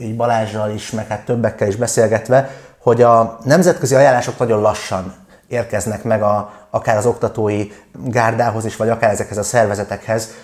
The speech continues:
amelyek az elsősegélynyújtás oktatásával foglalkoznak. Tehát nagyon sok olyan magyar szokást tanítunk, aminek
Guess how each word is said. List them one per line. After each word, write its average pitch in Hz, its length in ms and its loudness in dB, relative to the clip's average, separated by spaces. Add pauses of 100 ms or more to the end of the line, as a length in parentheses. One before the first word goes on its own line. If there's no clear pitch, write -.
(100)
amelyek 101 380 -2
az 104 80 -4
elsősegélynyújtás 101 560 -2
oktatásával 95 560 -4
foglalkoznak. 110 680 -2 (300)
Tehát 113 160 -2
nagyon 143 260 4
sok - 200 0
olyan 123 360 2 (160)
magyar 123 600 4 (160)
szokást 135 600 -2
tanítunk, 147 500 0
aminek 135 440 0